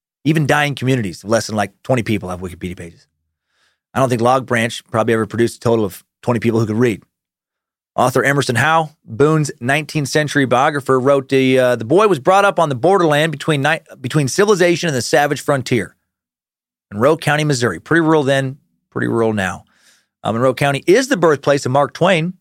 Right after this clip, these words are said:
and he is the only notable person listed on the county Wikipedia page. He was born just, only, only notable person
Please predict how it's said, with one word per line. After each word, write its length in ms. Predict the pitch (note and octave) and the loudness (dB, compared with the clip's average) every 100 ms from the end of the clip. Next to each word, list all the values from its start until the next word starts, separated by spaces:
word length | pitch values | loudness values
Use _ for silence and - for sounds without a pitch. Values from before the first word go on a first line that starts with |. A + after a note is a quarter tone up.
| _ _ _ _ | _ _ _ _
and 120 | G2+ | -4
he 100 | A2+ | -2
is 80 | A2+ | 0
the 140 | B2 | 2
only 240 | F3+ A#3+ F3+ | 4 4 2
notable 320 | D3+ D#3 D3 | 2 2 0
person 380 | - D#3+ D3+ C#3+ | 0 -2 0 0
listed 320 | D3 C#3+ C3+ | 0 0 -2
on 120 | C3+ | 0
the 180 | A#2+ G#2+ - _ _ | 0 -4 -6 _ _
county 260 | E3 D#3+ C#3+ | 0 0 2
Wikipedia 560 | C#3+ A#2+ G#2+ C#3+ A#2 | 0 0 0 0 0
page. 360 | G2+ - - - _ _ _ _ _ _ _ | -2 -6 -8 -20 _ _ _ _ _ _ _
He 60 | - | -14
was 80 | G#2+ | -4
born 260 | B2 C#3 | 0 0
just, 240 | B2+ C3 - _ _ _ - | 2 -2 -4 _ _ _ 0
only, 240 | C4 G3 - C#4 | 2 2 0 0
only 140 | D#4 | 2
notable 280 | B3+ A#3 F#3+ | 4 2 2
person 420 | F#3+ F3+ D3 | 2 0 0